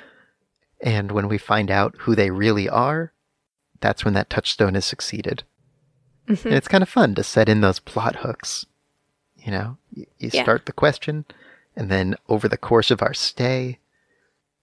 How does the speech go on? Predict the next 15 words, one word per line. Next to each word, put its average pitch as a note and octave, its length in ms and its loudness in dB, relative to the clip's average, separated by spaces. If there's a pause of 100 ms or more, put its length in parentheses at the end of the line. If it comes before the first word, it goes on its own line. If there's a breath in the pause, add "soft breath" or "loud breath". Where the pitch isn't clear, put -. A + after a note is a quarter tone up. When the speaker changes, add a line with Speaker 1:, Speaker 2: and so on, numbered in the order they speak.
(140)
Speaker 1:
we A#2 200 4
answer G2 340 2
it. - 140 -2 (880 soft breath)
And G#2+ 140 2
currently D#3 400 4
the G2+ 120 4
rule G2+ 260 4
is G2 180 2
that G#2+ 160 2
you A2 80 -2
can - 160 -2 (140)
only A#2+ 440 2
introduce A2+ 520 2
those G#2 220 0
touchstones G2+ 840 -2